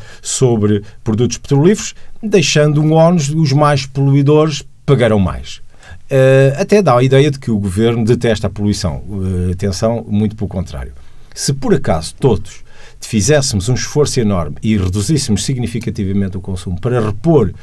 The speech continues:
o volume do imposto arrecadado nesta categoria para aquilo que era, o Estado arrecadava menos de mil e trezentos milhões de euros. E assim, de um momento para o outro, o Estado ficava sem poder pagar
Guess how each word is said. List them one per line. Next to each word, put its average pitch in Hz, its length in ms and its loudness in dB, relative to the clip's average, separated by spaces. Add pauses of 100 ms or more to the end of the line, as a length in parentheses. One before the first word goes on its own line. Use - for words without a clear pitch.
(120)
o 120 80 -8
volume 143 520 4
do 127 100 -2
imposto 143 380 -2
arrecadado 95 560 -4 (180)
nesta 113 260 -6
categoria 98 640 -8
para 139 220 2
aquilo 101 360 -4
que 90 220 -10
era, 90 240 -12 (720)
o 135 100 -6
Estado 98 540 -2
arrecadava 107 520 -4
menos 120 260 -4
de 107 80 -8
mil 123 160 -4
e 127 60 -2
trezentos 123 420 -6
milhões 123 320 -6
de 131 80 -6
euros. 101 420 -8 (340)
E 135 60 0
assim, 135 220 2
de 98 60 0
um 95 40 0
momento 107 260 0
para 110 120 -4
o - 20 -4
outro, 127 220 -4
o - 20 -10
Estado 123 240 -6
ficava 123 360 -8
sem 123 240 -6
poder 117 260 -6
pagar 117 420 -4